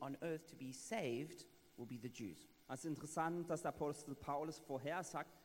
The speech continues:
Speaker 2: dass die letzte Menschengruppe, die errettet werden wird, die Juden sind.
Speaker 1: That people from every other tribe and nation are gonna come into the kingdom.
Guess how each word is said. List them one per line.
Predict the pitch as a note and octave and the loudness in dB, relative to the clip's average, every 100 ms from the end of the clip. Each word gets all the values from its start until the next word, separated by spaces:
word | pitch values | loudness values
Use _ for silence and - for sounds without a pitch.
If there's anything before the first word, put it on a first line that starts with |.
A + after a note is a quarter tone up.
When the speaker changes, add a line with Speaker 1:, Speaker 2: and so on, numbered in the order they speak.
| - | -8
Speaker 2:
dass | C#3+ C#3 | -6 -4
die | - | -2
letzte | C#3 C#3 G#3 - F#3 - | 0 2 0 0 0 2
Menschengruppe, | D3 F3 G#3 - F#3 F3+ F3 | 4 4 2 -2 -2 0 0
die | D#3 C#3 | 0 0
errettet | C3+ F3+ G#3+ A3+ D3 | 2 0 0 -4 2
werden | C#3+ C3 C#3 C3+ | 4 4 2 0
wird, | D#3 - - - - - | 0 -2 -10 -18 -10 -2
die | |
Juden | C#3+ C3+ A#2 | 4 4 4
sind. | - - - - | -2 -12 -18 -2
Speaker 1:
That | D#3 - - | -2 -2 -2
people | B3 B3 | -2 0
from | G3+ F#3 - | 0 -2 0
every | A3+ A#3 A#3 | 0 0 0
other | G#3 G3 | 0 0
tribe | - G3 G#3 G3+ | -4 -8 -6 -2
and | F#3 | -2
nation | F#3 A#3 A3 C#3+ D#3 | -2 -4 -4 -2 -2
are | - | -2
gonna | C#3+ C#3 | -2 -2
come | - F#3+ A3+ | -2 -4 0
into | A3 A3 | 0 0
the | G3 | -2
kingdom. | G3 G#3 G3+ - | -2 -4 -4 -4